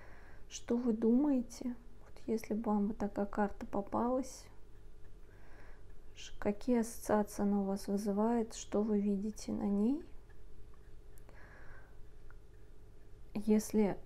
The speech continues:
это состояние, то какое это состояние, о чем оно для вас? Вот вы смотрите на карту. Ну, щас еще рано, щас я ее дорисую.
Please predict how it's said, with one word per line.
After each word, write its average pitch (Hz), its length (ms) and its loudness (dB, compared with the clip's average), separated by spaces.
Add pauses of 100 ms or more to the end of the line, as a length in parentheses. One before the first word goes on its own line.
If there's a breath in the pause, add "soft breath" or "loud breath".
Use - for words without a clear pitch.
(160)
это 202 260 4
состояние, 214 880 4
то 202 160 0
какое 202 720 4
это 214 240 -2
состояние, 202 840 0
о 208 80 4
чем 220 360 6
оно 190 160 0
для 208 200 0
вас? 254 380 2
Вот - 180 -2
вы 202 160 4
смотрите 247 640 2
на 214 160 4
карту. - 500 -6 (360 loud breath)
Ну, - 60 0
щас 240 200 2
еще - 200 4
рано, 370 280 8
щас - 280 0
я 247 80 4
ее 214 80 4
дорисую. 247 580 6